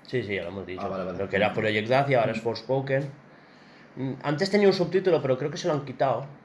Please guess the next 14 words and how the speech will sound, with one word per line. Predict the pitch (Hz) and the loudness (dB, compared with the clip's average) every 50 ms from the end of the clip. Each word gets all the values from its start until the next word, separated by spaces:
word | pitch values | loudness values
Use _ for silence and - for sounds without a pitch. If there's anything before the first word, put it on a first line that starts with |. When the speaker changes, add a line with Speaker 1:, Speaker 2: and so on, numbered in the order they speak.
| - - - - - - - - - - - - - - - - - - - - - - - - - - | -20 -20 -20 -20 -20 -20 -20 -20 -20 -20 -20 -20 -20 -20 -20 -20 -20 -20 -20 -20 -20 -20 -20 -20 -12 -6
Speaker 1:
Y | 127 123 120 117 113 107 - - - - - - - - - - - - - - | -4 -4 -2 -2 -4 -4 -8 -12 -14 -18 -20 -20 -20 -20 -20 -20 -20 -20 -16 -2
creo | - 127 131 | 0 0 0
que | 147 160 | 0 0
se | 160 | 2
lo | 160 160 | 2 2
han | 147 | 2
quitado. | 143 139 156 147 | 4 4 6 6
Antes | 123 123 123 175 175 - - - | 6 4 2 0 0 0 -4 -4
me | 147 147 139 135 | 0 2 2 2
parecía | 135 151 143 139 139 139 156 180 | 4 6 4 4 4 2 0 0
que | 180 220 | 0 0
tenía | 208 196 180 196 | -2 0 0 0
un | 202 | 0
subtítulo. | 196 170 131 - 117 101 - 98 98 87 | 0 -2 -4 -4 -6 -8 -8 -10 -12 -12